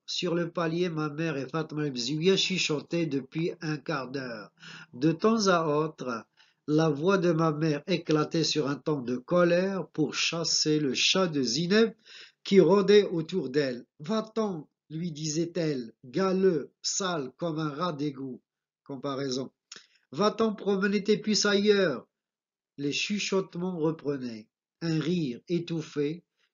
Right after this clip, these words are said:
quelques soupirs pleins d'onction, et chacune des femmes se dirigea vers ses appartements. Mon père passa près de moi.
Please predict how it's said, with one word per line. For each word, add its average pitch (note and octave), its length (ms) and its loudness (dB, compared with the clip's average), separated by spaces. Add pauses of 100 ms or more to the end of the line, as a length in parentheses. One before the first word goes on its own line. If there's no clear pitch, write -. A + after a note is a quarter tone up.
quelques E3 340 0
soupirs D#3+ 560 -2
pleins F3+ 240 -2
d'onction, C#3 720 -4 (540)
et D3+ 120 4
chacune D#3+ 560 0
des C#3 180 0 (120)
femmes D3+ 540 -4
se - 180 -6
dirigea C#3+ 520 -2
vers C3+ 260 -4
ses B2 300 0
appartements. A#2+ 760 -10 (540)
Mon F#3 180 4
père F#3+ 320 2
passa F#3+ 840 2
près F3+ 200 -2
de D#3 140 4
moi. A#2 420 -4